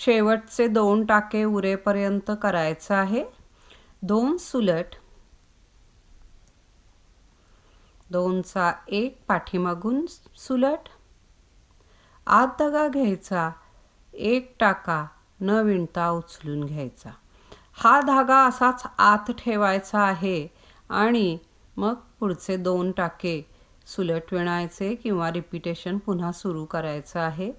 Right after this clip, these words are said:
यामुळे आठी घेतली जाते. दोन सुलट, दोनचा एक पाठीमागून करायचा, आत धागा घ्यायचा, एक टाका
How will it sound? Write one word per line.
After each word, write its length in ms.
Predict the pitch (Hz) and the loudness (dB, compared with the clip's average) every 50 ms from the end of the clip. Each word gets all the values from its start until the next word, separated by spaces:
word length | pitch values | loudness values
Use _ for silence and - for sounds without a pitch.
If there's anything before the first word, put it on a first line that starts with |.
| - - _ - - _ _ - | -16 -20 _ -20 -20 _ _ 2
यामुळे 360 | 202 202 214 226 233 240 247 | 4 4 6 6 4 4 2
आठी 420 | 262 - - 190 180 - - 226 220 | 2 2 0 -2 -2 -2 -2 0 2
घेतली 440 | 202 220 214 214 214 - 208 214 | 2 2 2 2 0 0 -2 0
जाते. 500 | 202 214 214 202 202 - - 277 381 - - - - - - - - - - - - - - - - _ _ - - - _ - - - - - - _ _ - - - _ _ - - - _ _ _ _ - - _ - - - - - - _ - - - - - - - - - _ _ - | 2 2 2 2 2 -2 -4 -4 -6 -8 -16 -20 -20 -20 -20 -20 -20 -20 -20 -20 -20 -20 -20 -20 -20 _ _ -20 -20 -20 _ -20 -20 -20 -20 -20 -20 _ _ -20 -20 -20 _ _ -20 -20 -20 _ _ _ _ -20 -20 _ -20 -20 -20 -20 -20 -20 _ -20 -20 -20 -20 -20 -20 -20 -20 -20 _ _ -14
दोन 320 | 180 165 165 165 175 170 170 | -8 -6 -4 -4 -4 -4 -6
सुलट, 560 | - - - 220 214 214 240 269 302 302 - - - - _ _ _ _ - - - - - _ _ _ _ _ _ _ - - - - - - | -8 -8 -6 -4 -2 -2 -2 -2 -4 -6 -10 -20 -20 -20 _ _ _ _ -20 -20 -20 -20 -20 _ _ _ _ _ _ _ -20 -20 -20 -20 -14 -8
दोनचा 600 | 180 190 208 214 240 262 262 - - 254 247 233 | -4 -2 0 0 0 0 -2 -2 0 0 0 0
एक 240 | 226 226 226 226 - - | -2 -4 -6 -8 -4 -2
पाठीमागून 680 | 214 190 - - 190 180 185 196 196 196 233 254 277 | -2 -2 -2 -2 -2 0 0 0 0 0 0 0 0
करायचा, 760 | 294 269 254 214 208 196 175 165 160 - - 170 160 156 160 - - _ - - - - _ | 0 -2 -2 0 -2 -2 -4 -6 -8 -8 -6 -4 -4 -4 -6 -8 -14 _ -20 -20 -20 -10 _
आत 180 | - 190 214 240 | 2 4 4 4
धागा 420 | 240 247 262 262 254 254 247 247 | 2 0 -2 0 2 2 2 0
घ्यायचा, 600 | 240 - 254 233 208 175 156 - - 175 156 151 151 - - _ _ - _ _ - | 0 0 -2 -2 -2 -2 -4 -6 -6 -4 -4 -4 -6 -10 -14 _ _ -20 _ _ -12
एक 340 | - - 202 233 233 - _ - | -6 -4 -4 -4 -4 -6 _ 0
टाका 460 | 208 196 190 - - 175 156 147 | 0 0 0 0 -4 -6 -4 -4